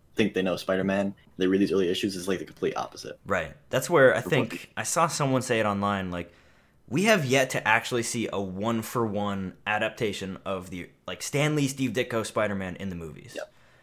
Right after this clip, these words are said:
Speaker 1: Yeah.
Speaker 2: 'Cause this Peter Parker, I mean, he's got the Harry Potter glasses, he's got the sweater vest, he wears a tie to school.
Speaker 1: <laughs>
Speaker 2: He wears a tie to school, and he's, like,
Speaker 1: Yeah.
Speaker 2: super, super nerd. I mean, we've always seen Peter as smart in the movies, but, I mean, in Amazing Spider-Man, he was riding around on a skateboard.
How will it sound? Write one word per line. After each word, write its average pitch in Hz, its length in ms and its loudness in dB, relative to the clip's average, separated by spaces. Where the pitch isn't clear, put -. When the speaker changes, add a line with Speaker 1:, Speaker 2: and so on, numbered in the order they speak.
Speaker 1:
Yeah. - 160 -6
Speaker 2:
'Cause 123 180 0
this 196 160 4
Peter 190 240 4
Parker, 123 420 4
I 107 40 0
mean, 110 140 -2
he's 156 120 -2
got 156 200 6
the 113 60 -4
Harry 131 240 2
Potter 110 320 2
glasses, 95 500 -4
he's 120 120 -10
got 117 180 0
the 117 80 -6
sweater 107 340 -2
vest, 92 300 -4
he 127 80 -4
wears 131 220 2
a 131 60 0
tie 165 500 2
to 117 100 -2
school. 165 680 -4
Speaker 1:
<laughs> - 180 -8
Speaker 2:
He - 80 -12
wears 208 120 -2
a 226 60 2
tie 214 280 4
to 175 80 6
school, 190 400 6
and 143 80 4
he's, 160 140 2
like, 127 140 8
Speaker 1:
Yeah. 104 200 4
Speaker 2:
super, 262 560 6
super 151 340 4
nerd. 113 280 4
I 104 40 0
mean, 165 280 4
we've 220 160 4
always 214 380 10
seen 160 240 2
Peter 147 280 6
as 110 120 4
smart 131 540 2
in 107 120 -4
the 104 60 -2
movies, 92 500 -2
but, 113 120 4
I 120 40 2
mean, 135 160 2
in 135 100 4
Amazing 180 280 6
Spider-Man, 151 420 6
he 147 60 4
was 135 100 4
riding 120 300 2
around 127 160 4
on 127 60 4
a 123 40 2
skateboard. 104 640 -2